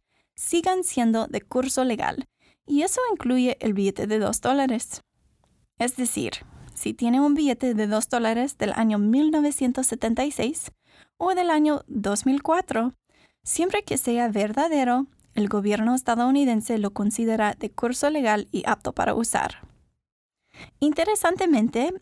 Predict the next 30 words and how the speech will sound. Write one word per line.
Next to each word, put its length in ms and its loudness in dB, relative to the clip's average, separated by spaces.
el 140 2
billete 360 0
de 120 0
dos 220 0
dólares 420 0
se 120 0
introdujo 680 0
de 120 2
nuevo 460 2
en 120 2
el 140 2
año 280 2
mil 300 2
novecientos 560 0
setenta 380 -2
y 80 0
seis 360 -2
para 200 0
conmemorar 760 0
el 160 2
nacimiento 640 0
de 160 -2
Thomas 360 -2
Jefferson. 560 -2
Recuerda, 680 -2
Jefferson 440 0
aparece 520 0
en 80 2
el 140 0
anverso 640 0